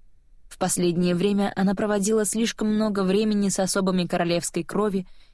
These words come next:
и теперь ей отчаянно хотелось пообщаться с кем-нибудь, кто живёт не во дворце. В голове быстро созрел план.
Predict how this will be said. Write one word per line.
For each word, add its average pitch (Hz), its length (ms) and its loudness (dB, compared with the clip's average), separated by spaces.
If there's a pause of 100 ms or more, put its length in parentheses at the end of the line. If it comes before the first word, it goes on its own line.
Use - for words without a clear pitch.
(240)
и 180 80 -2
теперь 240 300 0
ей 226 260 2
отчаянно 233 480 0
хотелось 220 500 0
пообщаться 208 560 -2
с - 120 -2
кем-нибудь, 190 640 -2 (380)
кто - 200 -2
живёт 220 400 2
не 214 100 2
во 190 120 2
дворце. 170 560 -2 (1200)
В 180 120 0
голове 175 400 2
быстро 202 400 -2
созрел 185 440 0
план. 151 360 -6